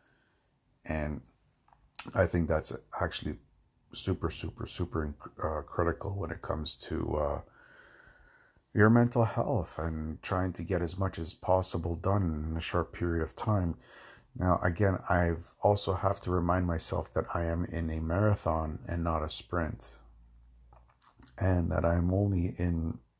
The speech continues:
competition with myself and nobody else. So these are, these are point, these are things that I've also picked up with myself as well. Like,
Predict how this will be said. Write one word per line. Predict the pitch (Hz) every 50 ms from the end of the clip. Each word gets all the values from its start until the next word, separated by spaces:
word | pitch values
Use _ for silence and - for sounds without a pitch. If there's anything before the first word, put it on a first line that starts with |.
| _ _ _ _ _
competition | - 101 95 87 90 87 - - 85 - - - 90
with | 85 80 - -
myself | 82 82 85 - - 104 98 92 - -
and | 85
nobody | 85 80 85 - - - - -
else. | 85 50 - - - - - - - - _ _ - - - - - - - - _ _ _
So | - - 90
these | 82 98 107 107 104
are, | 104 95 - -
these | - 107 110 107
are | 110 101 - - _ _ _
point, | - - 110 107 104 104 107 117 101
these | 104 107 113
are | 117 107
things | - - - 104 98 92
that | 92 92 87
I've | 87 85 -
also | - - - 95 95 - - 98 92 - _ _
picked | - 87 85 - - -
up | 90 85 - - - - _ - _ _ _ _ _ _ _ _ _ _ _ _ -
with | 85 85 - - -
myself | - 82 80 - - - 85 80 - - -
as | 82 82
well. | 85 87 85 82 80 - - - _ _ _ _ -
Like, | 92 87 82 - -